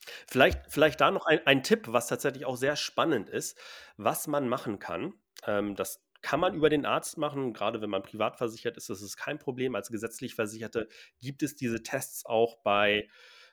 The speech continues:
ähm, einfach kann man bei Google eingeben, Omega-drei-Index testen lassen.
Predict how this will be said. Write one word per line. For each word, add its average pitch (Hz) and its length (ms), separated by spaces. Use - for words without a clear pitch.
ähm, 104 340
einfach 117 240
kann 135 140
man 110 100
bei 101 80
Google 165 280
eingeben, 123 600
Omega-drei-Index 120 1300
testen - 420
lassen. 87 340